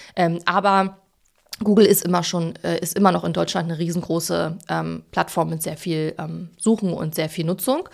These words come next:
Und deswegen ist es natürlich cool, wenn unsere Blogartikel, unsere Inhalte, die wir dort posten, von Google ausgelesen werden können. So, dann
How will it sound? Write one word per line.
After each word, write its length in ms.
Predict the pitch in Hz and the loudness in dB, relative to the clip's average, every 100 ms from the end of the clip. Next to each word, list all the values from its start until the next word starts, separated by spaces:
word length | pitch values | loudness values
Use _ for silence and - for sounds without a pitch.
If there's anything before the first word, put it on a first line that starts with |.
| - - - - - | -18 -16 -16 -18 2
Und 200 | 202 202 | 6 8
deswegen 320 | 202 247 220 | 6 4 4
ist 120 | 202 | 2
es 80 | 208 | 0
natürlich 380 | 196 196 175 - | 0 0 -2 4
cool, 280 | 254 269 - | 4 4 2
wenn 160 | 202 185 | 0 2
unsere 280 | 185 175 160 | 0 -2 0
Blogartikel, 760 | 180 190 - 175 - 240 240 | 0 0 -2 -4 -2 0 2
unsere 320 | 226 170 160 | 2 0 -4
Inhalte, 380 | 175 196 208 190 | 0 2 4 2
die 140 | 170 175 | 0 -2
wir 80 | |
dort 160 | 170 160 | 0 -2
posten, 360 | - 180 - 180 | -2 -2 -2 -4
von 200 | 175 160 | -2 0
Google 180 | 170 | 0
ausgelesen 640 | 175 165 160 160 147 143 147 | 0 0 -2 -6 -8 -8 -8
werden 240 | 143 139 | -8 -8
können. 300 | 143 147 160 _ _ _ _ _ _ _ _ - - | -10 -12 -14 _ _ _ _ _ _ _ _ -20 -12
So, 240 | 180 175 - - - - - - | -4 -4 -6 -16 -18 -18 -16 2
dann 340 | 180 240 285 | 4 4 0